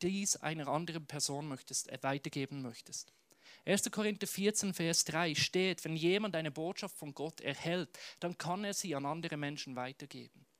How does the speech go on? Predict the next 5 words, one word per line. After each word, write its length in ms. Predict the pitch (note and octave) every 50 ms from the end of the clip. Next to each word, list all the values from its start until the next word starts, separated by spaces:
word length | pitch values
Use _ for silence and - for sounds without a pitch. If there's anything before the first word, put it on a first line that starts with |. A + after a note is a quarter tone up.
| _ _ _ _ _ _ _ _ _ _ _ _ _ _ _ - - -
Damit 360 | - F#3 G3 A3 G#3+ A3+ - -
hilft 560 | - - C3+ F3+ G#3+ A#3 C4 B3+ - - -
er 140 | A#3+ A#3+ A#3
dem 180 | A#3 A3+ G#3+
anderen, 640 | F#3+ G3 G3+ G#3+ A3 G#3 A#3 A3 G#3 A3 A3+ A3+ -